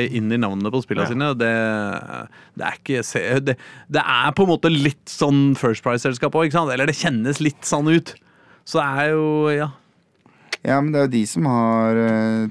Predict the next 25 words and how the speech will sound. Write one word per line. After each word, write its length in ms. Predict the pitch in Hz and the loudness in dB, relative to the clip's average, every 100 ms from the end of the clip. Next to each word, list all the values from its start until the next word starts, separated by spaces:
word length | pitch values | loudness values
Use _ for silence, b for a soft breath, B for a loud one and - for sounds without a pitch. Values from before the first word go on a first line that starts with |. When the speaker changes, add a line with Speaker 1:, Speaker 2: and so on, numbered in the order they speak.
| - | -6
Speaker 3:
Tales 420 | - 110 110 - | -4 -2 -2 -2
from 140 | 131 | -2
the 80 | 131 | 0
Borderlands. 680 | 117 101 98 98 92 - - - | 0 0 0 -2 -4 -10 -18 -8
Speaker 1:
Ah, 460 | - 135 139 143 127 | -6 -6 -8 -14 -16
det 100 | 127 | -16
er 40 | 123 | -16
det, 120 | 120 | -16
ja. 60 | 104 _ - | -20 _ -8
Speaker 3:
Eh, 880 | 110 104 101 101 98 98 98 98 - | -4 -2 -2 -2 -4 -4 -4 -6 -6
og 60 | - | -10
så 180 | - 98 | -6 -4
har 200 | 98 92 | -2 -2
de 140 | 92 92 92 - _ - | -2 -2 -4 -8 _ -14
Tiny, 420 | - 95 95 95 - _ _ _ _ - | -6 -4 -4 -6 -10 _ _ _ _ -6
ja, 220 | 120 120 | -2 0
Borderlands 480 | 113 107 98 98 98 | 0 0 0 -4 -8
to 260 | - 101 | -8 -6
V 400 | 98 101 98 92 | -6 -6 -4 -4
R. 240 | 87 92 - | -6 -8 -12
Ja, 160 | - | -10
det 120 | - 101 | -6 -4
er 80 | 101 | 0
noe 120 | 117 | 0
greier. 300 | 113 92 87 | 0 0 -4